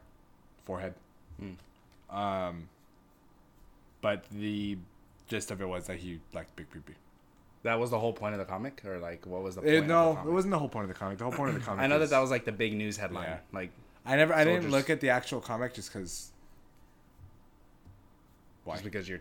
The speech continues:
Speaker 2: tired of Overwatch
Speaker 1: Yeah,
Speaker 2: lore, or
Speaker 1: well, I
Speaker 2: it
Speaker 1: mean,
Speaker 2: just
Speaker 1: I've
Speaker 2: doesn't make sense?
Speaker 1: It's just over, like, Overwatch lore doesn't ever go anywhere.
Speaker 2: Yeah.
Speaker 1: Kinda, it's kinda just jerking itself off.
Speaker 2: <clears throat> Have they released any shorts recently?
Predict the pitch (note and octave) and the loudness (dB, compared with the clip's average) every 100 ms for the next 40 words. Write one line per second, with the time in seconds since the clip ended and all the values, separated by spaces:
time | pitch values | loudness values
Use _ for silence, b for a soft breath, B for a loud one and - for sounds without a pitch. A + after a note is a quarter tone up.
0 | - F#2 F2+ F2+ E2+ - F2+ F#2+ G2+ F#2 | -8 -8 -6 -6 -10 -12 -10 -6 -6 -4
1 | F#2 B2 A2+ G2 F#2+ F2+ F2+ F2 - F#2 | -4 -2 -4 -4 -4 -4 -6 -8 -10 -8
2 | F#2 F2+ G2 A2 - B B - D3 D3 | -8 -10 -10 -12 -14 B B -4 -2 0
3 | F3 E3 D#3+ D3+ - - C#3+ C#3 C3 D3+ | 0 2 2 0 -10 -8 -4 -4 0 0
4 | D#3+ E3 - D#3 C#3 C3 C3+ C3 A2 F#2+ | 4 2 4 2 4 2 2 2 2 0
5 | A2+ G2 E2+ E2+ - - - - G2+ G2 | -2 -4 -10 -14 -18 -20 -20 -8 -4 -4
6 | F#2+ - - A#2+ A2 F#2+ F#2+ F#2+ - F3 | -6 -14 -8 -6 -6 -8 -8 -6 -4 -2
7 | C#3+ E2+ - - C3+ D#3+ F#3+ C#3 C#3 - | -2 -4 -2 2 4 4 2 0 0 0
8 | C#3 C3 A#2+ - - A2 A2+ G2+ G#2+ D3 | 0 0 -4 -4 -2 -2 -4 -6 -8 -8
9 | D#3 | -12